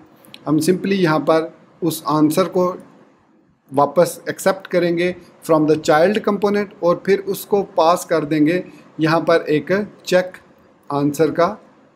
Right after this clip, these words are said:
फंक्शन क्रिएट करेंगे और उसको हम ये आंसर जो है वो पास कर देंगे। अब ये जो on answer है ये हमारे पास एक और प्रॉपर्टी है जो हमने पास करनी है इस आंसर को। तो यहाँ पर हम लिखेंगे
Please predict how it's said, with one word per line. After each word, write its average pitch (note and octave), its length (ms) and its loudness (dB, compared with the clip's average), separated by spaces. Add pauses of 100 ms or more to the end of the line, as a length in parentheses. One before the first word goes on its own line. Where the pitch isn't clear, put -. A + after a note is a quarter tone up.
(800)
फंक्शन E3 320 4
क्रिएट G3+ 360 2
करेंगे F3+ 340 0
और D#3+ 260 2
उसको F#3 460 -2
हम E3 280 -2
ये D#3 180 0
आंसर C#3+ 440 0
जो C#3 160 0
है C3 80 4
वो - 120 -4
पास B2 380 -4
कर B2 140 -6
देंगे। B2 320 -16 (380)
अब D3+ 160 0
ये F3 120 -4
जो E3+ 120 -6 (120)
on G#3 220 2 (100)
answer D#3+ 380 0
है E3+ 140 -2 (420)
ये E3 160 0
हमारे D#3+ 240 2
पास D#3+ 320 -2
एक - 200 -6
और F3 180 2
प्रॉपर्टी F#3 500 -2
है F#3 200 -4
जो D#3 100 -2
हमने D#3 220 0
पास D#3 340 2
करनी D3+ 360 0
है D3+ 200 -6
इस - 180 -10
आंसर C#3+ 300 -2
को। G3 260 -4 (440)
तो D3+ 60 0
यहाँ D3 380 2
पर F3 240 2
हम C#3 180 4
लिखेंगे C#3 500 2